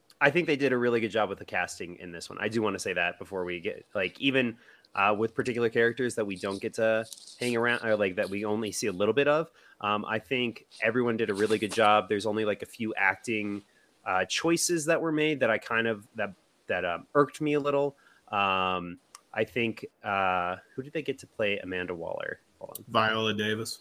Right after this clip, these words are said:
Speaker 1: Yeah, Viola Davis, solid. I think she's a very so-, she was a very good, uh, choice for that. There were some acting choices that she made that they ma-, I don't know,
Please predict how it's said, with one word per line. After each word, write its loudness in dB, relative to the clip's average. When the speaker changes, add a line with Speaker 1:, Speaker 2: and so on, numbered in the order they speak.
Speaker 1:
Yeah, 6
Viola 8
Davis, 4
solid. 8
I 2
think 0
she's -2
a -4
very 6
so-, 0
she -6
was -6
a -10
very 2
good, 0
uh, -2
choice 0
for -4
that. 4
There 0
were -2
some -4
acting -2
choices -4
that -10
she -6
made -6
that 0
they 6
ma-, 0
I 4
don't 4
know, -2